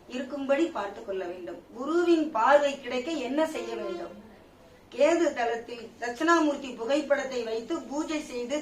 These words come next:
தீபாரதனை காண்பித்து பூஜை வழிபாடு செய்த பின் தட்சிணாமூர்த்தி புகைப்படத்தை கேது கிரகத்திடம் காண்பித்தால் கேது சக்தி கிடைத்து குரு பகவான் காட்சியளிப்பார். மேலும் படத்தை தொழில் செய்யும் இடத்தில் வைத்து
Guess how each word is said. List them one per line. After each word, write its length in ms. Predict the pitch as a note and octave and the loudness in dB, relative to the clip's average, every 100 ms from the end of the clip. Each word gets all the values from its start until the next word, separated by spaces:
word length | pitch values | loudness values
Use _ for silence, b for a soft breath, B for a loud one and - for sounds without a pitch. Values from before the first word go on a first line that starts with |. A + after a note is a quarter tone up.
| C4 | -4
தீபாரதனை 540 | C#4+ D4+ C#4+ C4 B3+ | 0 4 4 2 -4
காண்பித்து 580 | A3+ G#3 A3+ B3 - C#4+ D4 D4 B B G3+ | -4 -6 -4 -6 -6 -4 -6 -6 B B -8
பூஜை 280 | C#4 E4+ D4+ | -4 0 0
வழிபாடு 440 | C4+ B3+ B3 A#3+ A3 | 0 -4 -4 -6 -6
செய்த 220 | A#3 B3 B3 | -6 -6 -4
பின் 280 | B3+ C#4+ A#3+ | -4 -4 -2
தட்சிணாமூர்த்தி 640 | A3 D4+ D#4 D4+ C#4 B3+ B3 G#3+ | -2 2 2 2 0 -6 -8 -6
புகைப்படத்தை 600 | A#3+ C#4 C4 A#3+ - C4 C#4+ B B B G#3+ | -6 -6 -6 -6 -6 -8 -8 B B B 8
கேது 260 | C4+ D#4 E4+ | 10 10 6
கிரகத்திடம் 560 | C#4 C4 B3+ A#3 B3 A#3+ | 2 0 -2 -4 -6 -6
காண்பித்தால் 720 | G#3+ - B3+ B3+ - C4 C#4+ D4 B B - | -4 -4 -4 -8 -4 -2 0 -4 B B 8
கேது 300 | B3+ D4+ E4 | 10 10 8
சக்தி 240 | C4+ C4 A#3+ | -2 -6 -8
கிடைத்து 360 | - A#3 A#3+ D#4 - | -6 -4 -2 -4 -6
குரு 180 | C4+ E4 | -2 4
பகவான் 320 | D4+ C#4+ C#4 C#4+ | 6 8 4 4
காட்சியளிப்பார். 720 | A#3 A#3 C4 A#3+ G#3 G3 E3+ - - - - - - - A#3+ | 0 -2 -6 -6 -6 -4 -6 -8 -14 -18 -16 -16 -16 -10 2
மேலும் 360 | D4 E4 D#4 - | 6 6 6 2
படத்தை 360 | A#3 B3+ C#4+ C#4 | -2 0 -4 -4
தொழில் 340 | C4+ D4+ E4+ E4+ | 0 4 4 2
செய்யும் 260 | C#4+ C4+ | -2 -2
இடத்தில் 400 | B3+ C4 B3+ A3 G#3+ | -4 -4 -4 -2 -2
வைத்து 260 | B3 D4+ | -2 -4